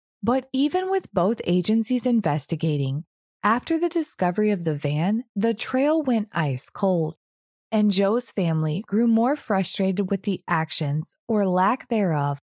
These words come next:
on the part of law enforcement, and also the lack of communication. If police were taking Joe's case seriously, they sure weren't communicating that to his family.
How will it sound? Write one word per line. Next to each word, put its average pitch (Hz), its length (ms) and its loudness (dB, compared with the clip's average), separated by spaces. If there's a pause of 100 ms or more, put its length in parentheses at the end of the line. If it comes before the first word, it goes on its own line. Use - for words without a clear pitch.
(340)
on 254 220 2
the 320 80 0
part 262 260 0
of 180 140 -2
law 165 240 2
enforcement, 254 720 0 (480)
and 269 160 -2 (120)
also 339 420 0
the 392 140 2
lack 196 280 2
of 175 160 -4
communication. 165 1080 0 (840)
If 202 260 0
police 185 600 2
were 254 200 0
taking 277 500 -2
Joe's 220 320 0
case 202 320 0
seriously, 143 800 -2 (320)
they 240 160 2
sure 277 380 2
weren't 320 260 0
communicating 185 840 2
that 139 300 -2
to 165 100 -2
his 147 320 -2
family. 175 720 0